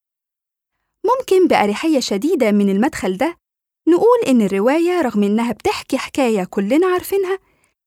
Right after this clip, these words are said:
هي إعادة كتابة للتاريخ بصيغة ضمير المخاطب. مش بس ناصر بيظهر جوه العمل وهو بيراجع نفسه في كتير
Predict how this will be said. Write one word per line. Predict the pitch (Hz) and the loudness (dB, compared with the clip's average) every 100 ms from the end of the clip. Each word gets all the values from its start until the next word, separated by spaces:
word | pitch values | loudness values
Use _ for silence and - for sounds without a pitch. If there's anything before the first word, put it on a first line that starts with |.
| _ - | _ -6
هي | 349 349 - | -2 0 0
إعادة | 370 494 339 | -2 -2 -2
كتابة | 247 - 233 262 214 196 | -4 -6 -2 -2 0 -2
للتاريخ | 202 349 381 370 381 415 - - _ _ _ - | -2 -4 -4 -4 -4 -6 -10 -20 _ _ _ -4
بصيغة | 381 - 508 381 285 - | -4 -2 -2 -2 -4 0
ضمير | 233 233 | 2 2
المخاطب. | 202 190 180 - - - _ _ _ _ _ _ _ _ _ _ _ _ _ _ _ _ _ - | 0 -2 -4 -8 -10 -16 _ _ _ _ _ _ _ _ _ _ _ _ _ _ _ _ _ -4
مش | 330 - | -2 0
بس | 494 - | -2 0
ناصر | 302 240 - 320 | 0 0 -2 -4
بيظهر | 269 220 269 277 254 302 | -2 -2 -2 -2 -2 -2
جوه | 233 202 196 | 0 -2 -2
العمل | 196 247 320 311 | -2 0 2 2
وهو | 240 208 269 | 0 0 0
بيراجع | 269 311 381 370 269 | 0 0 -2 -2 -2
نفسه | 208 240 - 302 294 | 0 -2 -6 -6 -4
في | 302 | -4
كتير | - 415 | -4 -2